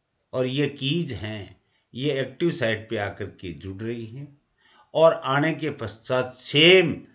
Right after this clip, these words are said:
एंजाइम सबस्ट्रेट कॉम्प्लेक्स बनेगा, जैसे ऊपर बनाया वैसे ही नीचे बन रहा है। अब देखिए, अब यहाँ एंजाइम इन सबस्ट्रेट के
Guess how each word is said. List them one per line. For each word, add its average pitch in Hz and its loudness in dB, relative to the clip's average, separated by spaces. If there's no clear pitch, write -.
एंजाइम 160 2
सबस्ट्रेट 147 -6
कॉम्प्लेक्स 131 -4
बनेगा, 104 -6
जैसे 110 -8
ऊपर 120 -6
बनाया 107 -4
वैसे 101 -8
ही 95 -10
नीचे 95 -8
बन 117 -4
रहा 120 -8
है। 135 -18
अब 151 2
देखिए, 139 -2
अब 165 4
यहाँ 127 0
एंजाइम 135 2
इन 185 2
सबस्ट्रेट 175 0
के 160 -12